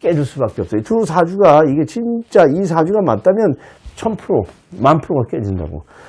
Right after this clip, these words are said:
이게 깨지는데 이승기가 뭘 보고 자꾸 이렇게 가는지 모르겠어요. 근데 야, 결국, 어, 이승기가 그렇게 가라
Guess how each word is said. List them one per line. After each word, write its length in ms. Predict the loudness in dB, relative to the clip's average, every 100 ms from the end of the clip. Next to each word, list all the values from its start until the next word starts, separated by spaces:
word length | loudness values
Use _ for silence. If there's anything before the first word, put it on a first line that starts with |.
| -18 -2
이게 160 | 2 2
깨지는데 540 | 4 6 6 4 2
이승기가 500 | 2 2 2 4 4
뭘 400 | 2 4 4 4
보고 560 | 2 2 6 6 6 4
자꾸 320 | 0 -2 0
이렇게 240 | 0 0
가는지 520 | -4 -4 -2 -4 -4 -4
모르겠어요. 560 | -4 -4 -6 -6 -8 -6
근데 220 | -4 0 0 -2 -14 -20 -6
야, 220 | -2 -2 -2 0
결국, 600 | 2 2 6 4 4 -6 _ -8
어, 60 | -2 0 0
이승기가 480 | 0 0 -2 0 0
그렇게 340 | 0 -2 -2 -2
가라 320 | -2 -4